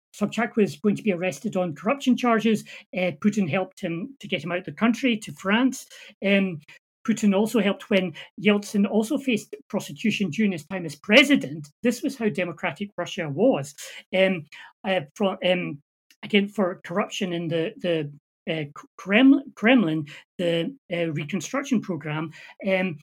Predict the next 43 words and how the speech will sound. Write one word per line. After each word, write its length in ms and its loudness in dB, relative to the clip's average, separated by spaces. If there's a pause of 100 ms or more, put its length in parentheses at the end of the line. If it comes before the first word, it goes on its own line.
(280)
they 80 2
set 380 -2
up, 180 -2
what 160 -2
happened 300 -2
was, 280 -4
um, 380 -4 (100)
uh, 280 -4 (1400)
the 360 2
prosecutor 480 -2
general 320 2
was 120 -6
set 440 -4
up, 280 2 (360)
and 240 -4
a, 200 -4 (200)
um, 420 -8 (260)
tape 240 -4
was 100 -4
shown 360 -2
vi-, 160 -4
on 240 -6
late 220 0
night 180 -2
T 220 -8
V, 160 2
because 300 -6
you 60 -6
couldn't 200 -10
show 120 -6
it 80 -6
to 80 -18
children, 440 4 (240)
of, 160 2
um, 320 2
someone 260 2
who 80 0
looked 180 0
like 200 0
the, 280 0 (320)
uh, 240 0
prosecutor 460 -4
general 400 0